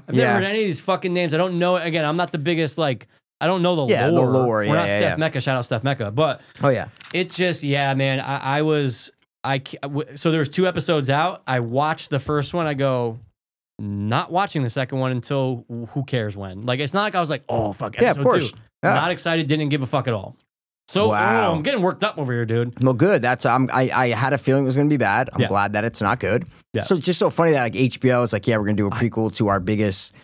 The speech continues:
Speaker 2: show ever," and then Amazon's like, "Well, yeah, 'cause we're doing a prequel
Speaker 1: Oh,
Speaker 2: to
Speaker 1: it's
Speaker 2: one of the
Speaker 1: planned.
Speaker 2: biggest movies ever."
Speaker 1: Dude, it's so
Speaker 2: It's just,
Speaker 1: planned.
Speaker 2: well, it's, well,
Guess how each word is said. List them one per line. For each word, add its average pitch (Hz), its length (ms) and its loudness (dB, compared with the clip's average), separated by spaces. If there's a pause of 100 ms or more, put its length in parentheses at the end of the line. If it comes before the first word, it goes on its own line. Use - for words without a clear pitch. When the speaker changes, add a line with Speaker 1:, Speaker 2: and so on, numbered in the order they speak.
(120)
Speaker 2:
show 113 260 2
ever," 123 340 4
and 110 200 2
then 98 100 0
Amazon's 104 380 0
like, 92 140 -2
"Well, 98 140 0
yeah, 113 280 2
'cause 98 160 -6
we're 135 160 2
doing 110 260 2
a 98 60 -4
prequel 117 220 0
Speaker 1:
Oh, - 80 2
Speaker 2:
to 139 40 4
Speaker 1:
it's 139 80 2
Speaker 2:
one 113 160 4
of 117 60 2
the 110 40 2
Speaker 1:
planned. 107 40 2
Speaker 2:
biggest 107 240 0
movies 123 300 2
ever." 87 260 0
Speaker 1:
Dude, 123 320 2
it's 131 180 -8
so 139 240 0
Speaker 2:
It's 131 140 4
just, 135 160 0
Speaker 1:
planned. 110 340 -4
Speaker 2:
well, 190 140 6
it's, 202 140 0
well, 254 200 6